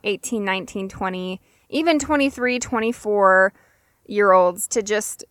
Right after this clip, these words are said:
know exactly how they want to spend the rest of their lives. There are just too many possibilities and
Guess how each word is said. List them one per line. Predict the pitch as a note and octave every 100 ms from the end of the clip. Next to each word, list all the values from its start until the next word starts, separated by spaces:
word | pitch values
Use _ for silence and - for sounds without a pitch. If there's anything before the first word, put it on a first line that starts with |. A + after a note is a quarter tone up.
| -
know | A3 A3 A#3
exactly | A#3+ A3 F#3+ G3+ G#3 C4
how | B3+ - G#3+
they | A#3
want | A3 G#3
to | G#3+
spend | - G3 G3
the |
rest | F#3 F#3 -
of |
their | F3+ F3
lives. | D#3 - - - - _ _ _ _ _
There | C4 E4
are | D4+
just | C#4 B3+ - -
too | - D#4
many | C#4 G3+ G3 E3+
possibilities | - G3+ - G#3+ A3 B3 C4+ C4+ A#3+
and | G3+